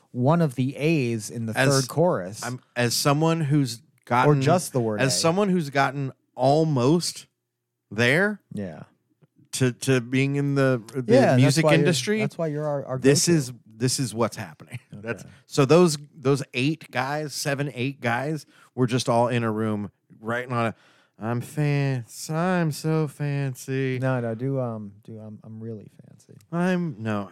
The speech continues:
Speaker 2: I'm,
Speaker 1: No, I wanna
Speaker 2: I'm
Speaker 1: produce,
Speaker 2: rea-,
Speaker 1: I, I wanna
Speaker 2: I'm
Speaker 1: write a
Speaker 2: very fancy.
Speaker 1: Make the
Speaker 2: I'm,
Speaker 1: change. Make the change. I
Speaker 2: I'm
Speaker 1: want the credit.
Speaker 2: incredibly fancy.
Speaker 1: I
Speaker 2: I'm, how many syllables do we have here? I'm so fa-, one, two, three, four. I'm so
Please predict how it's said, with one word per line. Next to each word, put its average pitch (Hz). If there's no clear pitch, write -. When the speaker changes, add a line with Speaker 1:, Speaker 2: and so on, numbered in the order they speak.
Speaker 2:
I'm, 110
Speaker 1:
No, 120
I -
wanna 120
Speaker 2:
I'm 107
Speaker 1:
produce, 131
Speaker 2:
rea-, 123
Speaker 1:
I, 123
I 127
wanna 131
Speaker 2:
I'm 131
Speaker 1:
write 135
a 135
Speaker 2:
very 120
fancy. 117
Speaker 1:
Make 117
the 120
Speaker 2:
I'm, 117
Speaker 1:
change. 135
Make 110
the 123
change. 104
I 107
Speaker 2:
I'm 120
Speaker 1:
want 98
the 107
credit. 98
Speaker 2:
incredibly 101
fancy. 90
Speaker 1:
I 107
Speaker 2:
I'm, 110
how 135
many 156
syllables 131
do 110
we 98
have 95
here? 90
I'm 156
so -
fa-, -
one, 151
two, 120
three, -
four. -
I'm 151
so -